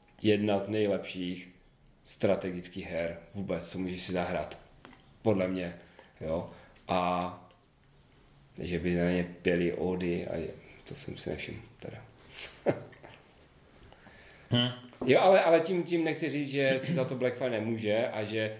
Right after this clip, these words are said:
Speaker 1: u Foxu to není zasloužené. Já jenom říkám, že to má, že to má propojky prostě tady ty
Speaker 2: Jasně,
Speaker 1: věci.
Speaker 2: jasně. Jo,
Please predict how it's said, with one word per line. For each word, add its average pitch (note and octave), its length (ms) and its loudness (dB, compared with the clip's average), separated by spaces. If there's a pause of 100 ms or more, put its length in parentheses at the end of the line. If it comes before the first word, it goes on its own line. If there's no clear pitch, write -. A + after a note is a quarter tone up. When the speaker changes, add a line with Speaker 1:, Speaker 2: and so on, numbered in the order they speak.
(100)
Speaker 1:
u C3 60 -10
Foxu A#2 340 -6
to A#2 100 0
není A2 120 2
zasloužené. A2 500 0
Já C3 60 4
jenom D3+ 160 0
říkám, C#3 260 -6
že C3 100 -8
to C3 120 -8
má, A#2+ 240 -4 (200)
že A#2+ 120 -8
to C3 200 2
má B2+ 160 0
propojky B2+ 460 0
prostě - 300 -14
tady - 140 -10
ty A#2+ 60 0
Speaker 2:
Jasně, A2+ 200 2
Speaker 1:
věci. G2+ 160 -10 (120)
Speaker 2:
jasně. G#2 260 -12 (100)
Jo, A#2+ 380 0